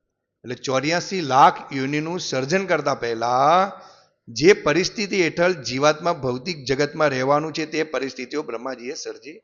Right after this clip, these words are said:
હતી. એટલે જીવને આ ભૌતિક જગતમાં લાવતા પહેલા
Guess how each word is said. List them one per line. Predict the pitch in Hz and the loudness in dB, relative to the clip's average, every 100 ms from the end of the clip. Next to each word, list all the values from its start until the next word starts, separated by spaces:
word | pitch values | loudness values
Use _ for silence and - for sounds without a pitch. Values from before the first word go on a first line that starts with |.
| _ | _
હતી. | 117 107 104 _ _ _ _ _ _ _ _ _ _ _ _ _ _ _ _ _ _ _ _ _ 131 | -18 -18 -20 _ _ _ _ _ _ _ _ _ _ _ _ _ _ _ _ _ _ _ _ _ -8
એટલે | 156 185 | 0 0
જીવને | 120 139 160 190 | 0 0 2 4
આ | 208 | 2
ભૌતિક | 151 143 139 170 208 | 4 2 2 0 -4
જગતમાં | 147 151 165 170 180 175 180 196 - - | 2 4 6 4 0 2 2 0 -4 -8
લાવતા | 120 123 139 139 185 | 0 4 4 4 2
પહેલા | 175 139 147 170 123 123 131 170 220 | 2 0 4 6 6 4 4 2 -2